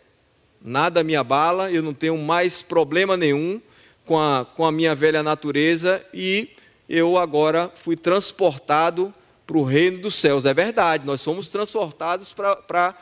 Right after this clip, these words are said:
o reino de Jesus. Mas essa velha natureza, é, ela, ela ainda está imperando. O nosso,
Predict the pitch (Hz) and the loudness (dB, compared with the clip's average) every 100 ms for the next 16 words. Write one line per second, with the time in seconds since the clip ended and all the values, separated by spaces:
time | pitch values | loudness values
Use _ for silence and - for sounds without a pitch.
0 | - - 160 151 233 262 190 170 160 117 | -16 -6 -2 2 2 0 -4 0 0 -2
1 | 113 98 - - _ _ _ _ 147 165 | -10 -12 -16 -16 _ _ _ _ -2 2
2 | 196 233 214 165 226 262 220 196 165 143 | 2 2 0 0 2 2 0 -2 -2 0
3 | 180 220 170 - _ _ _ _ - 139 | 2 0 -4 -12 _ _ _ _ -4 0
4 | 135 131 123 - - _ _ - - 160 | 0 2 0 -2 -8 _ _ -8 0 2
5 | 170 - - 156 170 190 185 202 277 311 | 0 -4 -8 -2 0 0 -2 -2 -4 -4
6 | 247 214 202 170 - 175 165 190 208 240 | 0 0 0 -8 -4 0 0 -2 -2 -2
7 | 208 190 185 156 170 208 - 185 | 0 -2 0 2 2 0 -2 -4